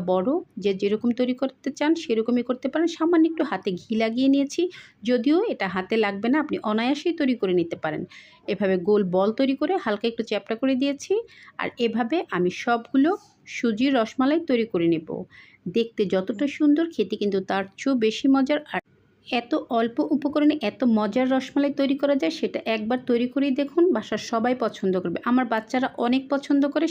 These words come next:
সেজন্য আমি মাঝে মাঝেই তৈরি করি, কিন্তু ভিডিও করি না। যেদিন ভিডিও করতে যাই সেদিন মন মতো হয় না, আর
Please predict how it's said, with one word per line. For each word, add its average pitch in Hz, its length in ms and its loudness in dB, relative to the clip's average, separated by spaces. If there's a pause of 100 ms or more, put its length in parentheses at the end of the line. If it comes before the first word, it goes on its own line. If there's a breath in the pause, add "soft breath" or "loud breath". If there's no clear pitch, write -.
সেজন্য 220 360 0
আমি 208 160 2
মাঝে 196 180 0
মাঝেই 262 320 2 (220)
তৈরি 240 300 2
করি, 294 160 2 (460 loud breath)
কিন্তু 247 240 2 (120)
ভিডিও 220 320 2
করি 190 160 2
না। 180 120 4
যেদিন 240 280 4
ভিডিও 233 260 0
করতে 285 220 0
যাই 311 160 2
সেদিন 214 280 0
মন 214 100 0 (100)
মতো 233 220 -2
হয় 277 160 2
না, 311 80 2 (440 loud breath)
আর 196 60 0